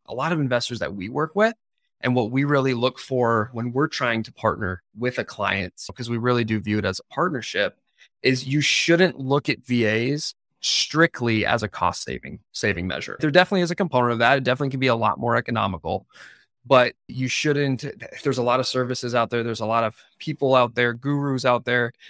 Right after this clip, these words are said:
that tout off the done for you. It's all done for you. We'll just, business is never, it's never that easy. So you need to look at where you're at from a time standpoint. Do you have the time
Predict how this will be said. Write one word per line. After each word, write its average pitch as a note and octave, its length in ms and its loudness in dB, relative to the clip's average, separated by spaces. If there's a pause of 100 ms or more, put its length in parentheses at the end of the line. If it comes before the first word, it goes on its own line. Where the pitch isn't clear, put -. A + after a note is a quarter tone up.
(140)
that A#2 220 -2
tout B2 260 2
off A2+ 260 2
the B2 100 -8
done D3+ 260 4
for F3 320 0
you. C#3+ 260 0
It's C3+ 140 -2
all G3+ 100 6
done G#3 260 2
for F#3 160 -4
you. D#3 160 0
We'll D3 140 0
just, E3+ 240 -6
business D#3 340 -2
is C#3+ 140 -4
never, A#2+ 580 0
it's - 200 -10
never B2 260 0
that F#2+ 240 0
easy. G#2 380 -10
So - 180 -2
you C3 160 0
need D3+ 220 0
to F#3 100 2
look B2+ 260 2
at A2+ 160 -2
where A#2+ 200 -2
you're B2+ 180 0
at A2+ 180 0
from A#2+ 160 -8
a G2 60 -8
time C3+ 380 -2
standpoint. D#3+ 560 -4
Do C3+ 80 -8
you D#3 140 0
have D3+ 180 2
the C#3 60 -6
time A#2 460 -2